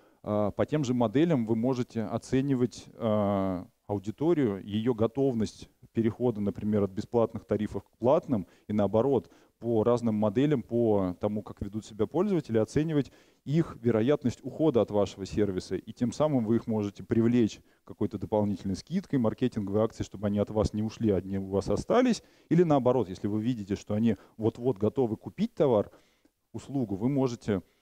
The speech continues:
сделать им какое-то интересное предложение, тем самым повысить лояльность вашей аудитории. Естественно, максимально гибко это все можно использовать с триггерными рассылками, когда вы можете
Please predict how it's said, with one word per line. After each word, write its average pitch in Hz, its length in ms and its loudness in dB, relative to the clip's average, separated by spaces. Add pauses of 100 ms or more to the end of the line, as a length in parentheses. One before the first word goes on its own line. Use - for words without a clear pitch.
(320)
сделать 123 380 0
им 120 100 -2
какое-то 101 320 -8
интересное 110 460 -2
предложение, 104 580 0
тем 113 160 -10
самым 110 420 -2 (480)
повысить 104 440 -2
лояльность 110 480 2
вашей 98 300 -4
аудитории. 90 500 -8 (260)
Естественно, 147 540 0
максимально 123 500 2
гибко 123 300 0
это 110 100 -4
все 110 160 -4
можно 113 240 0
использовать 117 440 -2
с 117 500 0
триггерными 101 480 0
рассылками, 113 640 0
когда 101 280 0
вы 107 100 0
можете 101 540 -2